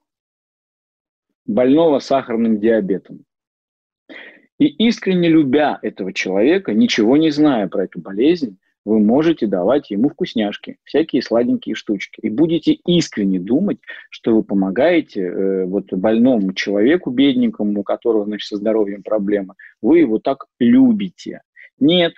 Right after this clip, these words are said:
вы будете ему вредить, вы будете его убивать. Точно так же те или иные инстинктивные действия, я сейчас на это хочу обратить внимание, да, на интуитивную любовь, на инстинктивную любовь. Так вот, проявляя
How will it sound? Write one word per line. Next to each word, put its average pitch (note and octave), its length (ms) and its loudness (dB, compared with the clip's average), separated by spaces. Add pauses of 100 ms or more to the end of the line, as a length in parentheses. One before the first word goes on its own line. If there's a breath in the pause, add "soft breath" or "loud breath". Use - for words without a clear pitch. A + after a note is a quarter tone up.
(140)
вы G#2+ 180 2
будете D3 480 0
ему G#2 200 2
вредить, G2+ 400 -2
вы A2 100 0
будете A2+ 400 -2
его A2 180 2
убивать. G2 460 0
Точно D#3 340 -2
так B2+ 260 -2
же G2 140 -8
те D#3 240 0
или C#3 140 0
иные C3 440 2
инстинктивные C#3+ 1000 0
действия, A2+ 560 0
я A2 100 2
сейчас - 260 -10
на A#2+ 120 -4
это G#2 160 -6
хочу G#2+ 240 -10
обратить G#2 400 -8
внимание, A#2+ 420 -4
да, B2 160 -2
на A2+ 160 -6 (420 loud breath)
интуитивную D3+ 1000 2
любовь, G2+ 580 0 (300 loud breath)
на C#3+ 240 4
инстинктивную C#3 1000 2
любовь. F#2+ 400 -2
Так A2 200 -6
вот, C#3+ 160 0 (120)
проявляя C3+ 720 2